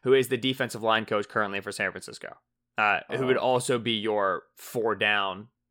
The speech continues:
Speaker 1: sp-, uh, uh, uh, uh, get upfield and go nuts guy. Now, he and Robert Saleh, right? Saleh is, a, is the current San Francisco defense coordinator, likely to be a head coach, one of this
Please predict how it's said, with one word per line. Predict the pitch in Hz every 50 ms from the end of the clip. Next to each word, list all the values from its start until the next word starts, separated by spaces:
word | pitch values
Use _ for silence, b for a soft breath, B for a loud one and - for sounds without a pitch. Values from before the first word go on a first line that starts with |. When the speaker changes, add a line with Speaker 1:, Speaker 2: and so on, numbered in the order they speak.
| _ _ _ _ _ - 107
Speaker 1:
sp-, | - - - - -
uh, | -
uh, | 110
uh, | 104 98 90 104 107 92 80 101 104 80 76 101 101 90
uh, | 87 - _ _ _ _ - 143
get | 123 127 117
upfield | 107 101 95 - 120 107 101
and | 101 98
go | 98 92
nuts | 92 95 95 87 - - -
guy. | - 73 60 62 - _ b b b b b b
Now, | 123 123 117 104 92 80 - _ _ _ _ _ _ _ _ _ _ _ _
he | _ - - 170 190 196 175 156 131 123 127 _ _ _ _ _ _ -
and | 131 123 123
Robert | 131 123 120 107 104 90
Saleh, | - - 160 147 151 135 104 87 92 117 127 _ _ -
right? | 113 110 110 95
Saleh | - - 120 113 113 113 110 107 104 85 76
is, | 117 107 110
a, | 104 85 107
is | 107 101 -
the | 117 -
current | - 120 113 107
San | - 113
Francisco | 101 104 104 - - 110
defense | 107 107 98 - -
coordinator, | - - 113 104 107 104 101 104 101 98
likely | 110 113 120 117 - 120 117
to | 117
be | 104 113 107 107
a | 101
head | 110 107 104 -
coach, | - 110 104 104 104 - - b b b b b
one | 120 123 123 127 127 131 135 113
of | 120 127 120 113
this | 120 120 117 117 - - - - - -